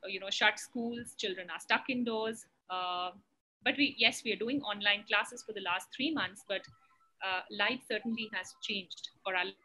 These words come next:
little ones. Uh, but as we're opening up, uh, and, uh, you know, most of us are gearing to go back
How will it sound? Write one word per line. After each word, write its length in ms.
little 180
ones. 200
Uh, 240
but 80
as 280
we're 240
opening 400
up, 180
uh, 260
and, 280
uh, 220
you 80
know, 120
most 240
of 100
us 140
are 100
gearing 500
to 60
go 180
back 240